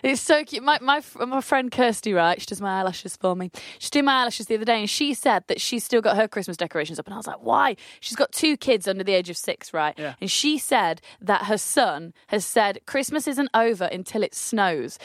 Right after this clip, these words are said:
Speaker 1: Now, unfortunately, she's not in
Speaker 2: <laughs>
Speaker 1: Derby where they've had snow.
Speaker 2: Oh, no.
Speaker 1: She's Nottingham.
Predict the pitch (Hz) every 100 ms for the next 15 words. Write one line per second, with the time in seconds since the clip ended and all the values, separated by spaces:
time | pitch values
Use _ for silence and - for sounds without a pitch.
0 | - - 262 240 220 214 320 269 269 202
1 | 523 226 277 302 523 285 214 160 160 165
2 | 190 190 202 - 196 - - 165 151 175
3 | 208 185 175 180 359 427 262 165